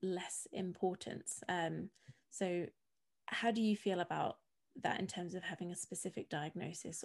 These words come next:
or just working off how you're feeling? What difference does that make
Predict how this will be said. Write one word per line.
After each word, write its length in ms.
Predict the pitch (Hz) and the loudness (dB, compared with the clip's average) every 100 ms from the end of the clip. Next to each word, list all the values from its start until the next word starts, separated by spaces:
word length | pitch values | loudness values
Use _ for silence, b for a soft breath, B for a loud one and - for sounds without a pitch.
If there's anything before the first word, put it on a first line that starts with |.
| - | -6
or 380 | 175 170 160 - | -4 -2 -4 -4
just 200 | 180 175 | -6 -4
working 400 | - 170 - 175 | -4 -4 -6 -6
off 240 | 170 - - | -6 -10 -10
how 200 | 196 170 | -4 -2
you're 180 | 175 175 | -2 -4
feeling? 420 | - 185 175 180 | 0 0 0 0
What 140 | 180 208 | -2 -2
difference 340 | 190 190 180 | -2 -2 -2
does 180 | - 180 | -4 -2
that 160 | 202 185 | -2 -2
make 380 | 180 175 - | -4 -6 -10